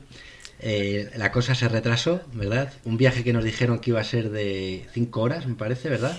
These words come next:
Speaker 1: Sí, nos dijeron,
Speaker 2: Fueron al
Speaker 1: nos
Speaker 2: final
Speaker 1: dijeron
Speaker 2: del
Speaker 1: cinco horas y, bueno, ya la salida de por sí, ya sospechamos que no íbamos a salir a las cinco porque la
Speaker 2: Mm.
Speaker 1: gente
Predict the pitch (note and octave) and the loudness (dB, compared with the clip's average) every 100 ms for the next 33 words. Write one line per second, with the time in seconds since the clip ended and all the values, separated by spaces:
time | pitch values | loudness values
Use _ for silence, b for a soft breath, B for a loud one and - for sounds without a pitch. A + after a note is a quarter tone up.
0 | - - - - B2 G#2 G2 G2+ F#2 A2+ | -8 -10 -8 2 4 6 4 2 4 8
1 | A2 A2 A2 G#2+ G#2+ G2 A2 G#2+ G#2 G2 | 8 8 4 2 2 4 6 8 6 4
2 | G#2 G#2 G2+ G#2 B2 C3 G2+ F2 A2+ F2 | 2 2 4 4 4 4 2 2 2 0
3 | D#2+ F2+ F#2 G#2+ F#2 G2+ G2 F#2+ F#2 G2 | 2 4 4 4 4 6 6 4 4 0
4 | - A2+ A#2+ B B B - G2+ F#2+ - | 0 0 0 B B B 0 4 6 4
5 | G2 F2+ F#2 - A#2 G#2 D#2 - - - | -2 -2 -2 4 4 4 0 -4 -6 -4
6 | F2+ E2+ E2+ F#2+ A2+ G#2 F2+ F2 F#2 F2+ | 2 2 2 2 4 4 0 -4 -6 0
7 | F2 F2 E2+ - A#2+ G#2+ E2 - E2 D#2 | 2 4 2 2 0 0 -4 -4 -4 -6
8 | - E2+ D2+ D2+ B B B B - F#2 | -4 -4 -4 -4 B B B B -8 0
9 | E2+ - G#2 G#2 G2 F#2 G2+ | 0 2 2 2 2 2 0